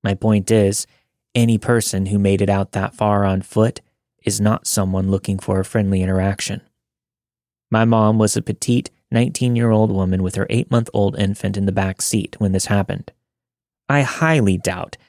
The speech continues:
she would have been any help to him. I've only asked my mom about this story twice. After the second time, she told me never to ask her about it again,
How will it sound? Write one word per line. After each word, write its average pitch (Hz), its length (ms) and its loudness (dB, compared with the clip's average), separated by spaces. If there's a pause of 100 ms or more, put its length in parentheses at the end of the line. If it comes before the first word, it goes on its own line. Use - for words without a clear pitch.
she - 180 2
would 107 180 4
have 101 160 -2
been 101 200 2 (120)
any 107 260 2
help - 420 -4
to 95 160 -6
him. - 220 -8 (1300)
I've 143 180 2
only 165 340 4
asked 139 280 -2
my 127 160 2
mom 104 280 2
about 101 320 0
this 101 160 0
story 98 340 0
twice. 95 640 -6 (680)
After 131 260 0
the 113 120 2
second - 420 -2
time, 107 420 0 (240)
she - 180 -2
told 120 260 2
me 107 100 4
never 101 320 2
to 104 180 -2
ask 113 300 -4
her 104 120 2
about 98 320 0
it 95 100 0
again, 98 480 -2